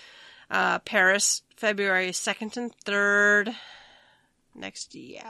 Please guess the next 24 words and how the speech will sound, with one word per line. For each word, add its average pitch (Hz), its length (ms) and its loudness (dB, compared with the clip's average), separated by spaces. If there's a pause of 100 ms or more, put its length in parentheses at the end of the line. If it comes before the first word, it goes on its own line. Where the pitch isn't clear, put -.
(680)
Oh, 233 800 -4 (480)
uh, 190 920 -4
in 196 560 -2
the 208 80 -4
U 196 280 -2
S, 208 420 0
it's - 180 -10
gonna 196 200 -4
be 185 120 0
in 180 100 0
November, 170 560 0
fifteen, 185 460 -8
sixteen, 185 440 -6
seventeen. 175 680 -4
I 202 160 4
have 233 160 6
taken 262 520 2
many 269 280 2
days 269 280 6
before 233 400 -2
and 214 120 -2
many 214 240 -4
days 202 440 -6 (140)
after 185 600 2